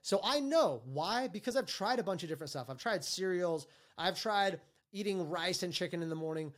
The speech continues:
I've tried doing protein pancakes. I've di-, tried doing all that. And that's the meal that I could eat every day if I was stranded on an island, because I love it. It tastes good. I look forward to it.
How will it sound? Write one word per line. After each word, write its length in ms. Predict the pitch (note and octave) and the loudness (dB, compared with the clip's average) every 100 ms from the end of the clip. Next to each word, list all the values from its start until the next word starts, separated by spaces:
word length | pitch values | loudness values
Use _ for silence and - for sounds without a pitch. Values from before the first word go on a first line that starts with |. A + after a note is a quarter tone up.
| _ - | _ -2
I've 240 | F#3+ G3 | 0 0
tried 260 | G#3+ G3+ F3 | 0 0 2
doing 200 | G3+ F3+ | -2 -2
protein 480 | - E3+ F3 F#3 D#3+ | 0 -2 0 -4 -4
pancakes. 480 | E3+ E3 E3+ E3 - | -6 -4 -6 -6 -4
I've 200 | G3 F#3 | -4 0
di-, 200 | G3 G3 | -2 -2
tried 280 | - G#3 G3 | 0 0 2
doing 200 | F#3 F#3+ | 0 -2
all 120 | F#3+ | 0
that. 240 | F#3+ F3+ - | 0 0 -2
And 140 | D#3 D#3 | -8 -4
that's 220 | F#3+ G3+ | -4 -2
the 100 | G#3+ | -4
meal 260 | F3+ F#3 F3+ | 0 0 0
that 120 | D3+ | -2
I 80 | D3 | -4
could 180 | D#3 C#3+ | -8 -12
eat 220 | E3 E3+ _ _ F3 | -12 -12 _ _ -4
every 240 | F#3 F#3 | -2 -2
day 220 | D#3+ D#3 | -2 -4
if 120 | C#3 | -4
I 60 | C#3 | -6
was 100 | C3+ | -6
stranded 320 | - E3+ E3 | -6 -4 -4
on 140 | D#3+ D#3 | -4 -4
an 60 | |
island, 340 | C3 C3+ C#3 C3+ - _ _ | -6 -6 -6 -10 -14 _ _
because 420 | D3 C#3+ C#3 C3+ C#3 | -12 -6 -4 -4 -4
I 60 | |
love 200 | D3+ B3 | -4 -4
it. 100 | D3 - | -6 -16
It 100 | C3+ | -10
tastes 220 | F#3+ F#3+ | -6 -6
good. 240 | - F#3+ - | -2 -4 -4
I 60 | C#3 | -6
look 180 | C#3+ | -6
forward 300 | C#3+ F3+ F3 | -4 -2 -2
to 120 | - F#3 | -2 -4
it. 160 | F3+ | -4